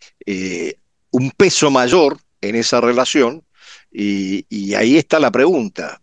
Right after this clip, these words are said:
¿por qué no centrarnos en la relación bilateral,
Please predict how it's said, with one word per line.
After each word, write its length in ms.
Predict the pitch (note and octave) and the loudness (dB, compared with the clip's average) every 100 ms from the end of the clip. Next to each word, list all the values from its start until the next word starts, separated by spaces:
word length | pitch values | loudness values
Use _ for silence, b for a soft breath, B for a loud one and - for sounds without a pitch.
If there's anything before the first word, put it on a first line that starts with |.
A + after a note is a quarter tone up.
| _ | _
¿por 200 | A#2 G2+ | -4 -2
qué 180 | C#3+ D3+ | 0 2
no 140 | D3 | 2
centrarnos 800 | C#3 D3 C3 C3+ B2+ C#3 D3+ - b b b _ _ | 0 0 2 2 2 0 -4 -6 b b b _ _
en 200 | A#2 B2 | 0 2
la 100 | B2 | 2
relación 640 | A#2 A2 G2+ - B2+ B2 G#2+ | 2 0 0 0 0 0 -2
bilateral, 680 | A#2+ A#2+ A#2 B2 A2+ A#2+ | 2 2 2 2 2 0